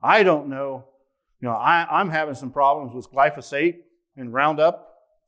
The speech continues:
Is it gonna be residual in the soil long enough to kill it when we do it that small? We're seeing a lot of cover crops being taken out from residual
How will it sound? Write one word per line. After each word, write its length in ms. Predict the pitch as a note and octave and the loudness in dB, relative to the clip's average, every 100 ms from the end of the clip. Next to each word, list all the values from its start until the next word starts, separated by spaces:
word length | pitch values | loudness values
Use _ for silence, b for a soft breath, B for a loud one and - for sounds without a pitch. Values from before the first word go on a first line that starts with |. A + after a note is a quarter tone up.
| _ - | _ -4
Is 160 | C3+ | -4
it 80 | C#3 | -2
gonna 160 | C#3+ C#3+ | -4 -4
be 140 | D3 | -10
residual 440 | C3+ B2+ C#3 C3+ | -10 -12 -12 -12
in 40 | C#3 | -14
the 60 | |
soil 260 | B2 C#3+ C3+ | -8 -4 -4
long 180 | C3+ C3+ | -4 -8
enough 200 | C#3 C3+ | -12 -14
to 60 | |
kill 200 | - C#3 | -8 -6
it 80 | C#3 | -6
when 100 | C3 | -10
we 100 | B2+ | -14
do 140 | B2 B2+ | -14 -10
it 80 | |
that 260 | B2+ A#2+ - | -6 -6 -8
small? 600 | - - B2 C3+ - _ _ _ _ _ _ - | -20 -12 -4 -4 -4 _ _ _ _ _ _ -6
We're 120 | C3 | -4
seeing 200 | - D3 | -2 -2
a 100 | C3+ | 0
lot 180 | C#3 C#3+ | 0 -2
of 80 | |
cover 240 | C#3 E3+ E3 | -2 -2 -2
crops 520 | D3 B2+ A#2+ - - _ _ _ _ _ | -4 -4 -4 -12 -20 _ _ _ _ _
being 220 | C3 C3+ B2 | -4 -2 -2
taken 280 | D3 C3+ | -6 -6
out 340 | C3+ E3 C#3 - _ _ _ _ _ _ _ | -2 -2 -2 -6 _ _ _ _ _ _ _
from 200 | - B2 | -6 -4
residual 540 | A#2+ A2+ C#3 C3 B2 | -4 -6 -6 -6 -14